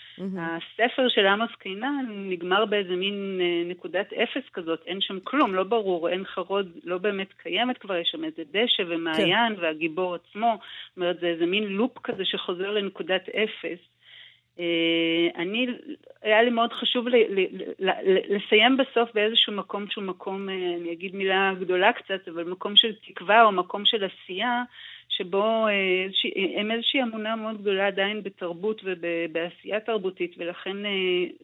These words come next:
Speaker 2: פניתי לגלריה העירונית ב-, בעפולה, שם הם עושים עבודה נורא נורא מעניינת בהקשר של תרבות ואומנות עם, אה, עם האנשים של עפולה,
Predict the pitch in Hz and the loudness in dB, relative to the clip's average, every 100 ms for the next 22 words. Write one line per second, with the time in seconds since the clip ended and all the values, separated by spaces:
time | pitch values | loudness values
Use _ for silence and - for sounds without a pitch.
0 | _ 175 190 185 196 185 180 165 170 170 | _ -8 -8 -8 -4 -2 -4 -4 -4 -4
1 | 165 165 165 175 175 175 170 175 180 165 | -4 -4 -2 0 0 0 -2 -4 -6 -6
2 | 165 165 175 175 - _ 175 175 214 208 | -6 -6 -8 -10 -14 _ -8 -4 0 0
3 | - 175 180 175 175 - 180 160 160 170 | 0 -2 -2 -2 -4 -8 -8 -6 -4 -2
4 | 180 170 160 185 180 165 160 160 160 165 | -2 -2 0 0 0 -4 -4 -4 -2 -2
5 | 160 - 170 - - - 160 175 170 175 | -6 -10 -14 -10 -4 -4 -4 -14 -10 -10
6 | 180 165 170 170 175 170 - 170 160 160 | -10 -8 -8 -6 -8 -8 -10 -8 -6 -8
7 | - - - 185 190 175 170 - 175 - | -12 -20 -16 -6 -2 0 0 -2 -4 -4
8 | 165 165 254 302 | -4 -4 0 2